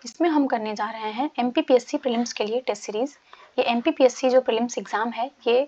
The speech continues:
अप्रैल में एग्जाम होने वाला है। इसके लिए हम टेस्ट पेपर स्टार्ट कर रहे हैं और आज जिस टेस्ट को हम डिस्कस करने वाले हैं, वो है चेतन मीना इंस्टीट्यूट का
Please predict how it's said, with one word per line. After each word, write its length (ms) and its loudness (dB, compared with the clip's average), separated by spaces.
अप्रैल 320 -4
में 160 -4
एग्जाम 360 -10
होने 180 -6
वाला 200 2
है। 200 0
इसके 200 2
लिए 120 8
हम 180 2
टेस्ट 180 0
पेपर 240 -2
स्टार्ट 320 -2
कर 140 -4
रहे 220 -10
हैं 260 -8
और 120 6
आज 280 8
जिस 240 -4
टेस्ट 220 -4
को 120 2
हम 160 0
डिस्कस 320 -2
करने 260 -6
वाले 240 -6
हैं, 120 -2
वो 180 4
है 80 2
चेतन 340 -4
मीना 240 -4
इंस्टीट्यूट 380 -6
का 140 -14